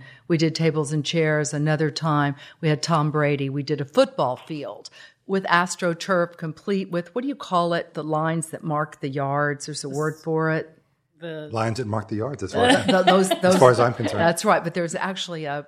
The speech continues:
Speaker 1: an athletic term for it. But, w-, you know, and then people around it. So, yeah, it's always
Speaker 3: Who were the best dancers? What do you remember about all that?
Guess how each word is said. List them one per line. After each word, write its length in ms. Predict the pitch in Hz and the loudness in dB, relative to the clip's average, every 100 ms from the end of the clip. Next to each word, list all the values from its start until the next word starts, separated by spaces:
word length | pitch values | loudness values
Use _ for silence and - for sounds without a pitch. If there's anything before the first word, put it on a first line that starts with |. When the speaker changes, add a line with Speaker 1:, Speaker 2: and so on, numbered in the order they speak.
| - | -10
Speaker 1:
an 100 | 151 | -10
athletic 580 | 143 - 151 143 139 - | -10 -10 -8 -6 -8 -12
term 220 | 151 139 | -12 -12
for 200 | - 143 | -10 -8
it. 60 | 165 | -8
But, 140 | 165 | -10
w-, 200 | 190 190 - | -10 -12 -8
you 100 | 208 | -6
know, 240 | 160 - - - - _ | -4 -6 -14 -20 -20 _
and 180 | 175 170 | -8 -6
then 120 | 160 | -6
people 400 | 160 180 170 165 | -8 -12 -8 -6
around 480 | 156 156 143 139 139 | -4 -2 -2 -2 -4
it. 200 | 143 - | -6 -8
So, 720 | - - 165 156 151 143 143 - _ | -10 -4 -2 0 0 -2 -6 -10 _
yeah, 240 | 285 349 - | 0 2 0
it's 140 | - | -4
always 480 | 180 175 170 - - _ _ _ _ | -4 -4 -4 -12 -20 _ _ _ _
Speaker 3:
Who 240 | 165 185 | 2 2
were 140 | 180 165 | 2 0
the 100 | 143 | 2
best 240 | 139 135 | 0 0
dancers? 440 | 123 143 - 87 | -2 -2 -4 -8
What 100 | 110 | -4
do 60 | 110 | -2
you 80 | 110 | -2
remember 380 | 110 107 104 95 | -2 -2 -2 -2
about 100 | 92 | -4
all 120 | 90 | -8
that? 300 | 90 87 - | -10 -12 -16